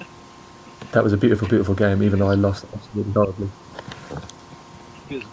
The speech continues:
Speaker 1: Bale,
Speaker 2: Um,
Speaker 1: Gregor is
Speaker 2: but,
Speaker 1: fun.
Speaker 2: and then in my next game, I played with, um,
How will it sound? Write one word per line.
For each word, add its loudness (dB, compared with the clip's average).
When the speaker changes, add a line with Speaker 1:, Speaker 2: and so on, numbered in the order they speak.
Speaker 1:
Bale, -6
Speaker 2:
Um, 4
Speaker 1:
Gregor -8
is -10
Speaker 2:
but, 6
Speaker 1:
fun. -4
Speaker 2:
and 0
then 2
in 4
my 6
next 2
game, 4
I 4
played 2
with, 0
um, 2